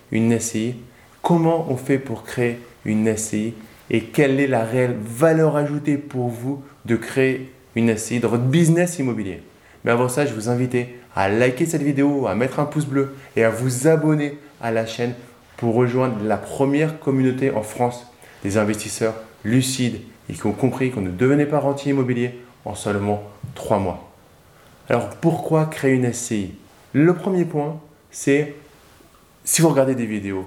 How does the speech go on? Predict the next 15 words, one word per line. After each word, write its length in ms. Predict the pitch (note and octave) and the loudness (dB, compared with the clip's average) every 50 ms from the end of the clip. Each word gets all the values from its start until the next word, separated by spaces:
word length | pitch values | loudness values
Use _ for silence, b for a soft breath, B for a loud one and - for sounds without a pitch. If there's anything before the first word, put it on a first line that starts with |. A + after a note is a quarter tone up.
| - - - _ - | -12 -20 -20 _ -8
euh, 280 | G2+ F#2+ F#2 F#2 F2+ F2+ | -6 -4 -4 -4 -4 -6
YouTube, 380 | F2+ G2 G2+ G2+ - A2 G2 F2+ - - - - | -4 -4 -6 -4 -4 -6 -6 -6 -6 -14 -20 -16
si 220 | - - - C3 A#2+ | -12 -4 0 0 2
vous 260 | A#2+ C3 C3 B2+ - - - - | 4 2 2 0 -2 -8 -8 -4
me 100 | G#2 G#2 | -2 -2
suivez, 460 | G2+ - - - A#2 A2+ G#2 G#2+ G2 | -2 -2 -4 -2 0 2 2 2 2
si 120 | F#2+ - A2 | 0 -2 -4
vous 80 | A2 | -4
suivez 220 | A2 - - C3 B2+ | -4 0 0 0 2
peut-être 360 | C3 B2+ C3+ C3 B2+ B2 A2+ | 4 2 2 2 2 0 0
d'autres, 420 | A2+ C3+ C3 C3+ C3 - - - B B B B - - | 2 2 2 2 -2 -6 -16 -18 B B B B -10 -8
euh, 100 | G2+ G2 | -8 -6
formateurs, 840 | F#2+ - - - - A#2 A2 A2 G#2+ G#2 G#2 - A2 A2 G#2+ F#2+ G2 | -8 -10 -10 -2 0 0 2 2 0 -2 -2 -4 -4 -2 -2 -2 -4
d'autres 400 | G2 G2+ B2+ B2 B2 - - - | -4 -2 -2 -2 -2 -6 -8 -10
youtubeurs, 440 | A2 G#2 - A2+ G2+ G2+ G2+ G2 | -8 -6 -4 -4 -2 -2 -2 -2